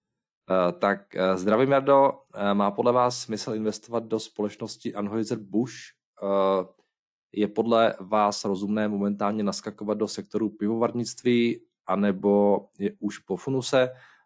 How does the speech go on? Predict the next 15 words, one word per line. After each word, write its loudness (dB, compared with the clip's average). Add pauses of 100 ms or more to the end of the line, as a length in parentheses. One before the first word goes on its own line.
A 0
pokud -6
máte 0
případně -2
tip -6
na 2
jinou -2
společnost -6
z -12
tohoto -4
sektoru, -8
tak -8
vás -6
poprosím, -12
děkuju. -8